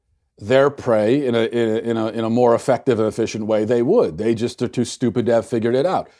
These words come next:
We figured it out, so there's no, so again, if we're equal to animals, there is, it makes no sense at all to say that we shouldn't kill and eat animals in that case, because that's what animals do, right?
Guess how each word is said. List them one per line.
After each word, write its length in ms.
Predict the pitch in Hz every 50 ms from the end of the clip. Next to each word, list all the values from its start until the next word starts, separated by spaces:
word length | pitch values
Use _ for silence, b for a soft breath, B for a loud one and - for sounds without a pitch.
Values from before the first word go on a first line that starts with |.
| b b b
We 240 | - 113 131 151 143
figured 340 | - 160 156 143 156 156 139
it 100 | 123 110
out, 280 | 90 85 87 - -
so 180 | - 135 127 127
there's 240 | 123 131 127 123 131
no, 140 | 147 - B B B B
so 160 | - 147 147
again, 240 | 151 165 185 - 120
if 140 | 123 123 -
we're 180 | 120 139 139 139
equal 320 | 135 165 160 - 180 180 175
to 140 | - 127 131
animals, 440 | 127 123 123 120 120 117 110 -
there 260 | - 110 110 113 113 113
is, 140 | 110 107
it 100 | - 120
makes 320 | 113 120 123 117 - - 113
no 480 | 110 113 120 135 147 156 165 175 185
sense 560 | 165 - - - - 156 160 156 151 - - _ _ - -
at 220 | 160 165 165 - -
all 400 | 180 160 131 - - - _ _ _ _ _ _ _ _ _ _ _ _ _ _ -
to 80 | 127
say 220 | 117 - 156 139 135
that 140 | 131 123 131
we 80 | 135
shouldn't 280 | - - 143 123 117 -
kill 200 | - 127 113 107
and 80 | 107
eat 100 | 110 104
animals 400 | 98 107 104 101 101 98 92 85
in 80 | 104 95
that 160 | 95 90 90
case, 220 | - 101 - - -
because 320 | - 110 123 113 98 -
that's 360 | 98 127 113 113 - - -
what 220 | 120 120 - - 139
animals 460 | 135 123 120 117 113 107 104 - _ _ -
do, 300 | - 180 139 87 - - _ _ _ _ _ _ _ _ -
right? 280 | - 104 110 131 135